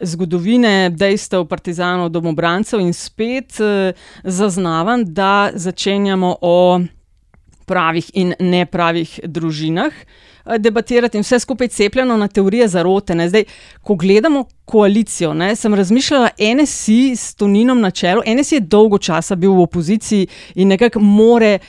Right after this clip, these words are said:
nahraniti te ljudi, ki jim pomagajo, ne. Se pravi, jih ne vidim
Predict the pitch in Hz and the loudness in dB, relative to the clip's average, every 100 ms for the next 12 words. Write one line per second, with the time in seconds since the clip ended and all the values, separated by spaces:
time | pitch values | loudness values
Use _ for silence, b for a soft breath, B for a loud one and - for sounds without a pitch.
0 | b b 190 202 - 202 202 202 190 - | b b -6 -4 -4 -2 -2 -2 -4 -2
1 | 196 190 160 196 208 196 202 202 202 190 | 0 0 -2 -2 -2 -2 -2 2 2 0
2 | 190 175 170 170 156 147 151 165 208 180 | -2 -2 -2 -4 -6 -6 -6 -4 -4 -6
3 | 185 - 190 208 214 208 196 - 190 170 | -10 -4 -2 -2 -4 -4 -4 -2 -2 0
4 | 277 311 254 | 0 0 0